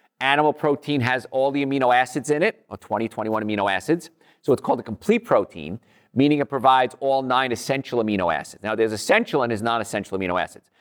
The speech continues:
Nine essential amino acids mean you have to get it from an outside source. Non-essential amino acids means your body can take its nutrients and mix up these,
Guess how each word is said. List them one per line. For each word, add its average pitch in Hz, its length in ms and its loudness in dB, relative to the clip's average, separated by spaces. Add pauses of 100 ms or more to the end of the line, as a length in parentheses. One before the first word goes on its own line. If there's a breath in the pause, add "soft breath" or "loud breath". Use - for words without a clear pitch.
(260)
Nine 139 240 4
essential 156 360 -2
amino 127 240 2
acids 110 320 -2
mean 113 100 -8
you 107 80 0
have 131 260 0
to - 60 -12
get 117 160 2
it 113 60 -2
from 104 140 -6
an 98 100 -2
outside 101 440 -4
source. - 440 -4 (1200 soft breath)
Non-essential 139 560 4
amino 120 240 0
acids 110 300 -4
means 110 160 -6
your 104 80 -2
body 123 200 2
can 104 140 -12
take 156 380 0
its 113 160 -10
nutrients 131 520 -2 (200 soft breath)
and 117 200 0
mix - 240 2
up 127 160 2
these, 110 240 -8